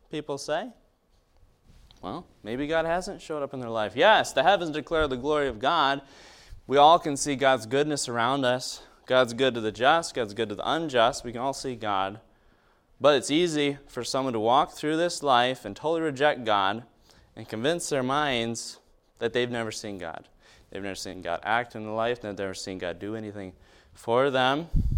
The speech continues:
What does the Bible tell us to do? "Seek,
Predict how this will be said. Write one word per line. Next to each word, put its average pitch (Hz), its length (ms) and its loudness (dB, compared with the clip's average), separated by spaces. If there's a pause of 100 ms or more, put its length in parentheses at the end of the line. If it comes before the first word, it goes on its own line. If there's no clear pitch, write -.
(680)
What 123 140 -8
does 123 100 -8
the 110 80 -12
Bible 117 260 -4
tell 117 200 -14
us - 180 -18
to - 80 -18
do? - 220 -18 (840)
"Seek, - 420 -6